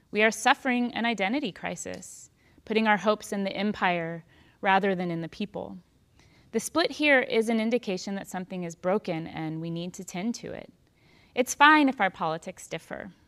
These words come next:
I love many people with whom I disagree politically, and I know some people who voted differently politically this time because of what they were seeing. But when our politics overshadow our commitment to compassion, we've got work to do.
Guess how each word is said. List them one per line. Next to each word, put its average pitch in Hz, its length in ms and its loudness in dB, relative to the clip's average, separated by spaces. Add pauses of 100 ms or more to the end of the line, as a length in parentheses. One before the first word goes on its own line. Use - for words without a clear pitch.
(140)
I 185 120 2
love 220 260 6
many 220 340 4
people 214 380 -2
with 170 160 0
whom 185 180 -4
I 175 80 0
disagree 175 460 -4
politically, 170 720 -8 (380)
and 196 100 0
I 220 80 8
know 269 180 6
some 294 220 2
people 247 520 0 (220)
who 269 140 0
voted 254 340 8
differently 180 440 -6
politically 185 540 -4
this 175 240 -8
time 160 300 -8
because 240 520 0
of 165 160 -2
what 165 220 -8
they 175 100 -8
were 175 160 -10
seeing. - 500 -18 (680)
But 226 160 8
when 247 120 8
our 226 120 6
politics 320 680 2
overshadow 226 720 0
our 190 120 -4
commitment 208 600 -6
to 185 100 -12
compassion, 175 920 -8 (380)
we've 214 100 -16
got - 200 -4
work - 240 -8
to 185 120 -8
do. 165 280 -12